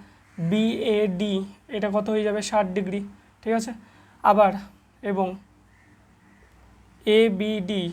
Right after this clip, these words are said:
এটার ভ্যালু কত হয়ে যাবে? সিক্সটি বাই টু, অর্থাৎ যেহেতু অর্ধেক করেছে মধ্যমার জন্য তাই থার্টি।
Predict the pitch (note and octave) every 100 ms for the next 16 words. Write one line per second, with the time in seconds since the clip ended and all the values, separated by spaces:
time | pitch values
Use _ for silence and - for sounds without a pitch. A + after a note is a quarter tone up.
0 | - - G3+ A3 G#3+ G#3+ G#3 G#3+ G#3 G#3
1 | G#3 G#3 - - - - G3+ - A3 G3+
2 | G3+ G3+ G3+ G#3 G3 - - - F#3+ F3+
3 | G3+ G3 - - - - G3 G#3+ G#3+ G#3
4 | G3+ A3 G#3+ G#3 G3+ G#3 F#3 G#3+ G3+ F#3+
5 | F#3+ F#3+ G3+ G3 G#3 G3+